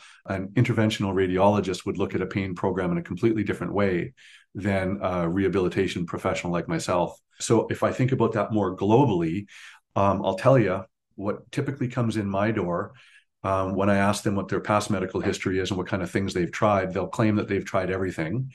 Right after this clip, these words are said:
And by that, they mean they've tried physio, they've tried chiro, they've done lots of massage, maybe they've done acupuncture, maybe they've done, you know, homeopathy, they've oftentimes done medial branch blocks,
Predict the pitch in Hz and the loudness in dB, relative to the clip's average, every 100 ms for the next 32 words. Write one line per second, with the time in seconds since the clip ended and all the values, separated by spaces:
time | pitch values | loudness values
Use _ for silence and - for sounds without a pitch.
0 | - - - - 98 90 98 98 98 98 | -18 -20 -18 -6 -2 4 4 6 4 2
1 | 95 98 101 95 90 - 98 104 - 98 | -2 0 0 0 -4 -2 0 0 0 0
2 | 95 98 98 98 98 98 101 - _ - | 0 0 0 -2 0 0 -2 -14 _ -8
3 | - 101 98 98 98 92 85 92 101 98 | 2 2 4 2 2 0 -2 0 0 2
4 | 107 98 107 98 95 95 95 - - - | -2 0 2 4 4 0 -6 -12 -20 -20
5 | _ 90 95 95 101 101 92 107 101 95 | _ -6 -2 0 2 2 2 0 2 0
6 | - 95 98 95 90 98 92 92 90 101 | -2 -4 -2 -4 -4 -2 -2 -2 0 0
7 | 98 90 104 101 98 98 98 - - - | 0 -2 0 0 0 -4 -8 -18 -20 -6
8 | 101 98 107 101 98 92 90 92 - - | -2 0 2 2 2 2 0 2 -2 -2
9 | 95 98 92 87 85 - - 95 98 - | -2 -2 -2 -2 -4 -8 0 2 2 0
10 | 92 - 98 98 92 - 95 92 98 107 | -2 0 0 0 -2 -2 -2 -2 2 2
11 | 101 104 98 95 101 87 95 - - | 4 2 2 -2 2 4 2 0 -8